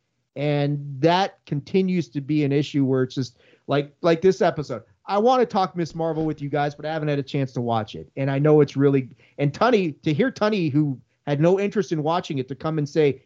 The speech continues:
"It's fucking great," that's got, you know,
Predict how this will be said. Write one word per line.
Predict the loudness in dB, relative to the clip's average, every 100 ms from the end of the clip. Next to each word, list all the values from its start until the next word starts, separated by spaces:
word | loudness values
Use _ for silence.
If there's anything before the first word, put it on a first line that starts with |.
| -6
"It's | -6
fucking | 0 -2 -2 -6
great," | -4 -2 -2 -4 _ _ _ _ _ _ _ _ _ _ _ _ _ _ -2
that's | -2 -2
got, | 0 0 0 0
you |
know, | 2 2